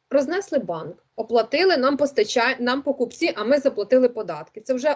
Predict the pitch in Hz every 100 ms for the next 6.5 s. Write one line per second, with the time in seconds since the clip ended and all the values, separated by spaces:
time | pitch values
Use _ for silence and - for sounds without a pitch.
0 | - 262 233 214 247 302 330 330 330 320
1 | 320 320 294 302 277 226 - 269 220 190
2 | 175 - - - _ _ - - - 269
3 | 285 - _ - 233 277 254 349 392 415
4 | 311 - 254 254 240 285 - 277 220 233
5 | 247 247 247 240 175 190 185 - - 175
6 | 175 175 196 180